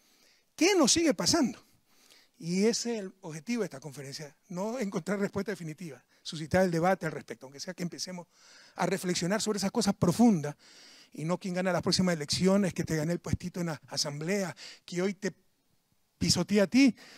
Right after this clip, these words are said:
y mañana tal vez tú me pisoteas a mí. Es como la ludopatía política, ¿no? Como ese jugador empedernido que, que juega y pierde noventa y nueve veces, pero la vez que gana, compensa las noventa y nueve pérdidas y es un comportamiento irracional.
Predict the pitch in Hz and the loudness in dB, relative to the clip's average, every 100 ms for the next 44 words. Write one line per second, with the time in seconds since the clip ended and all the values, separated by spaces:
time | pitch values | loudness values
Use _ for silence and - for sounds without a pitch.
0 | - 175 170 160 196 196 190 185 202 196 | -8 0 0 2 2 0 -2 -4 -4 -4
1 | 175 170 190 185 196 233 208 185 - 185 | -6 -6 -4 -4 -4 -4 -4 -4 -4 -2
2 | 165 160 175 165 - - 202 - 175 208 | -2 -2 -2 -2 -4 -6 -6 -4 -4 -4
3 | 147 139 139 190 - - - _ - 165 | -6 -8 -4 -4 -4 -16 -20 _ -8 -2
4 | 190 196 185 190 196 - 170 185 220 202 | 0 0 0 0 -2 -2 -2 0 2 2
5 | 160 135 - - - - 156 151 226 233 | 0 -14 -16 -20 -20 -10 -6 0 2 2
6 | 214 190 165 208 202 214 180 175 180 202 | 0 -2 -6 -2 0 0 -2 -2 -2 0
7 | 214 233 220 175 160 247 - 240 294 330 | 2 0 -2 -4 -4 -4 -4 -4 -2 0
8 | 269 - - 190 156 254 220 214 170 175 | -2 -8 -4 -2 0 0 2 0 0 -2
9 | 160 180 196 - 226 190 160 160 190 190 | -2 -2 -2 -2 -2 -4 -8 -4 -2 -2
10 | 170 160 151 190 190 156 139 151 202 | -4 -6 -6 -4 -4 -6 -6 0 0